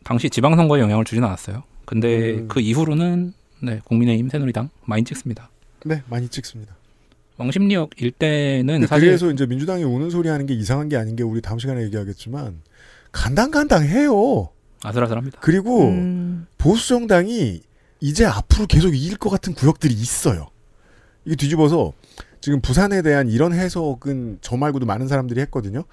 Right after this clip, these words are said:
Speaker 2: 지난번 총선과 지지난번 총선을 보건대 부산은 지금 팔십 대 어르신들 조금만 더,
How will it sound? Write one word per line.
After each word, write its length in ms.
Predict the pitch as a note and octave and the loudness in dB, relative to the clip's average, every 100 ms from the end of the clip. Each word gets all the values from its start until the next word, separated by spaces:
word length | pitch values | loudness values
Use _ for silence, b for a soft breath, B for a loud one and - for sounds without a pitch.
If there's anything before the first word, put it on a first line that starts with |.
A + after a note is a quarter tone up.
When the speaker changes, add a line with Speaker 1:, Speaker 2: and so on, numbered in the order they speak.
| b b b b | b b b b
Speaker 2:
지난번 480 | A#2+ D3 F3+ F#3 | 0 0 0 -2
총선과 380 | E3+ E3 D#3 C3+ | -4 -4 -2 -2
지지난번 520 | B2 G#2 C3+ D3+ C#3+ C3 | -2 -2 -2 -2 -2 -4
총선을 360 | C#3 C3+ B2+ | -4 -2 -2
보건대 600 | G2 G2 G#2 F#2+ G#2+ A2 F#2 | -2 -2 -2 -2 -2 0 -2
부산은 840 | G#2+ C#3 C#3 B2+ C3+ C3 G2 D2+ - b b b b | -2 -2 0 0 0 0 -2 -6 -16 b b b b
지금 200 | C3 B2+ | -2 0
팔십 340 | - A#3 - | 0 -2 -2
대 80 | - | 4
어르신들 540 | B2 A2+ C3+ D3 C3+ B2 | 4 4 2 0 0 2
조금만 500 | G#3 C#4+ B3+ A#3 | 0 0 0 2
더, 100 | E3+ | 4